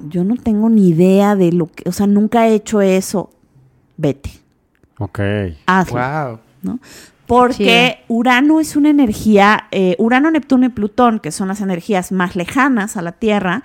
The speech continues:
Speaker 4: Ujú.
Speaker 1: son energías que le llamamos transpersonales. Esto significa que yo, humano, puedo no tener conciencia de esa energía. O sea, es algo más allá de mí.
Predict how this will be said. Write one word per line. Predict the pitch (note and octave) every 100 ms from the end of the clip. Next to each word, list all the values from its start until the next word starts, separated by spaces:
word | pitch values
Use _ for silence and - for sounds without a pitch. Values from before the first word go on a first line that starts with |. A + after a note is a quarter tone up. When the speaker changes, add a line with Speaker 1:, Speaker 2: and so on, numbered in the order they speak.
| -
Speaker 4:
Ujú. | A3 F#3+ G3+ G#3+ - _ -
Speaker 1:
son | - C4
energías | C#4 A#3+ G#3+ A#3 A3
que | -
le | G#3
llamamos | F3 F3+ F3+ F#3+ - _
transpersonales. | A#3 A3 G#3+ - G#3 G3+ - D#3 D#3 A#2+ A#2+ C#3 -
Esto | B3+ E4+
significa | E4 C#4 A3+ - B3 C4 A#3+
que | - G3+ F#3 _ -
yo, | F3 G#3+ A3+ B3 C4+ -
humano, | G3 G3+ G#3 G#3 F#3 D#4+ - _ _ _ _ _ _ _
puedo | - A3+ A#3
no | B3 A#3
tener | A3+ A3+ G#3 G#3
conciencia | G3+ G#3 G3+ F3 F3+ F3+
de | F3+ E3
esa | E3+ E3
energía. | D3+ C#3 - G2
O |
sea, | - E3
es | -
algo | A3 A#3+ B3+
más | A#3+ C4 A#3
allá | A3+ G3+ G#3+ A3
de | G#3
mí. | G3+ E3